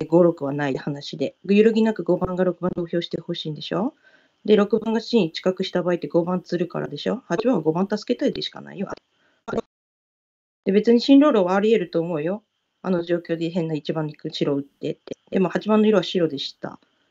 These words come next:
で、二番の発言は、やっぱり対抗軸とかの話をしてる発言でしょ？で、七番の変な要素って、二番、一番はありそうだけど、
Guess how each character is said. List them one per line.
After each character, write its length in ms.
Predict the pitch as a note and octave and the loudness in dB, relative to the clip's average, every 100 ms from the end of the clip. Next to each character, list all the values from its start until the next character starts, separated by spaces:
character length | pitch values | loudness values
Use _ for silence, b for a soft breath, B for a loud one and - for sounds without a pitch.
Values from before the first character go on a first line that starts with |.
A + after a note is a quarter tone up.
| _ | _
で、 80 | F3+ | -2
二 80 | G3 | 2
番 140 | A3+ | 4
の 80 | B3 | 4
発 220 | A#3 A3+ | 2 -2
言 180 | G#3+ A3 | 2 2
は、 260 | G#3 E3+ D#3 | 4 2 0
や 60 | |
っ 40 | F3 | -2
ぱ 100 | C4 | -2
り 100 | G3+ | 0
対 220 | G#3+ G#3 | 0 2
抗 160 | A#3+ | 0
軸 180 | F3+ D#3+ | 0 -4
と 100 | - | -10
か 100 | - | -6
の 100 | D3+ | -6
話 340 | D3+ E3 F3+ F3 | -6 -6 -4 -4
を 60 | |
し 100 | D#3+ | -4
て 100 | - | -4
る 160 | E3+ - b b b | -4 -6 b b b
発 240 | - E3+ | -6 0
言 120 | F3+ | 0
で 80 | E3+ | 0
し 80 | F#3 | -2
ょ？ 180 | G3 D4 _ | -2 -2 _
で、 100 | - | -2
七 220 | F3 F#3 A#3+ | 0 2 2
番 120 | C4+ | 4
の 60 | |
変 180 | C#4 D4 | 2 2
な 80 | B3+ | 2
要 160 | F#3 G3 | 2 -2
素 120 | D#3+ | -6
っ 40 | |
て、 480 | - _ A#3 E3 C#3+ b b b | -8 _ 4 4 2 b b b
二 100 | G#3 | 0
番、 180 | G#3 B3 | 2 0
一 200 | B3 D#4+ | 0 0
番 240 | B3 F3+ | 0 0
は 80 | D#3 | -2
あ 40 | |
り 80 | E3 | -4
そ 140 | F#3+ | -2
う 40 | A#3+ | -2
だ 100 | E3 | -2
け 160 | D#3+ | -4
ど、 320 | D3+ D#3 C3+ | -2 -2 -4